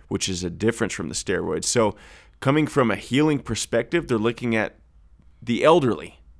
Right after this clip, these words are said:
in a phar-, in a pharmaceutical setting. Maybe the elderly, uh, gets a hip fracture at sixty years old. If it's a woman, you give, they are looking at the possibility,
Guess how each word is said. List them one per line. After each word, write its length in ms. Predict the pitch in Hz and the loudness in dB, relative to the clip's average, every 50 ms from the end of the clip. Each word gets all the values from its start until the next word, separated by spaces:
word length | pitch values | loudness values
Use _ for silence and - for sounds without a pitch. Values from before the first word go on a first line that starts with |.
| - - 104 | -12 -6 -4
in 100 | 104 101 | -2 -2
a 60 | 98 | -2
phar-, 220 | - 120 110 - - | 0 0 0 0 0
in 140 | 104 107 101 | -2 0 0
a 240 | 92 90 87 78 - - - - | 0 -2 -2 -6 -8 -12 -4 2
pharmaceutical 520 | - 127 123 117 - 151 139 - - 101 | 2 2 2 2 2 0 0 0 -2 -6
setting. 420 | - - 107 90 82 82 76 - - | -4 -2 -2 -2 -2 -4 -8 -10 -10
Maybe 320 | - 92 98 98 95 110 | -4 -2 -2 -2 -2 -2
the 200 | 107 101 113 87 | -2 -2 -2 -2
elderly, 580 | 71 113 123 117 123 123 123 123 120 117 113 113 - - - - - - - - 101 | 0 0 0 2 2 2 2 2 2 0 -2 -6 -12 -20 -20 -20 -20 -20 -14 -8 -6
uh, 300 | 98 87 87 80 80 87 | -2 -2 0 0 -2 -2
gets 260 | 92 113 117 - - | -2 -2 -2 -2 -2
a 40 | 101 | -2
hip 220 | 101 139 135 - | 2 2 2 2
fracture 380 | - 135 104 95 - - - 76 | 4 2 2 2 2 0 -2 -2
at 60 | - | -2
sixty 340 | - - 110 107 - - 107 | 0 -2 -2 -2 -2 -4 -2
years 220 | 95 98 95 110 | -2 -2 0 0
old. 280 | 107 113 117 85 78 - - - - - - - - - - _ _ - - - - - - - - - - - | 0 0 0 -4 -6 -10 -20 -20 -20 -20 -20 -20 -20 -20 -20 _ _ -20 -20 -20 -20 -20 -20 -20 -20 -16 -10 -4
If 160 | - - - | -4 -2 -2
it's 160 | 123 92 - 127 | -2 -2 0 2
a 60 | 113 | 2
woman, 440 | 104 110 147 170 175 143 131 127 120 | 4 4 4 4 4 4 2 2 2
you 120 | 113 107 | 0 0
give, 280 | 92 98 123 113 - - - | 0 2 0 0 0 -2 -14
they 600 | - - 98 101 95 - - - 113 110 107 101 - - - | -14 -8 -6 -6 -6 -6 -2 0 2 2 2 0 -2 -4 0
are 140 | - 101 101 | 0 2 2
looking 360 | 104 117 123 - 147 113 98 | 2 0 0 0 -2 -4 -4
at 100 | 87 - | -4 -4
the 60 | 92 | -6
possibility, 880 | - - - 95 98 - - 104 92 104 117 117 110 98 95 98 101 | -8 -2 0 0 2 0 -2 -4 0 0 2 2 2 0 -2 -6 -8